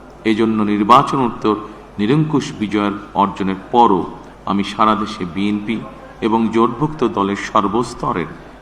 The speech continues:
নেতাকর্মীদের বিজয় মিছিল বের করতে নিষেধ করেছিলাম। আমরা আল্লাহর দরবারে শুকরিয়া আদায়ের মাধ্যমে বিজয় উৎসব পালন করেছি। আমার বক্তব্য স্পষ্ট,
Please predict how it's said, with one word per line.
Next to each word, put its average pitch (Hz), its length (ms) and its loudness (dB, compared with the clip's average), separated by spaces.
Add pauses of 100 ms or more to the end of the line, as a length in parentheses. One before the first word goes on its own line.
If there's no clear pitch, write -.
নেতাকর্মীদের 104 720 -2
বিজয় 104 340 -2
মিছিল 110 440 -6
বের 104 140 2 (140)
করতে 95 300 -8 (400)
নিষেধ 107 380 -2 (160)
করেছিলাম। - 460 -10 (2750)
আমরা 156 420 6 (320)
আল্লাহর 123 360 4
দরবারে 110 280 2
শুকরিয়া 131 440 0
আদায়ের 98 240 0
মাধ্যমে 104 540 2 (960)
বিজয় 110 320 2
উৎসব - 280 -4 (500)
পালন 87 340 0 (100)
করেছি। - 320 -12 (880)
আমার 117 240 6
বক্তব্য 104 420 -2
স্পষ্ট, - 560 -2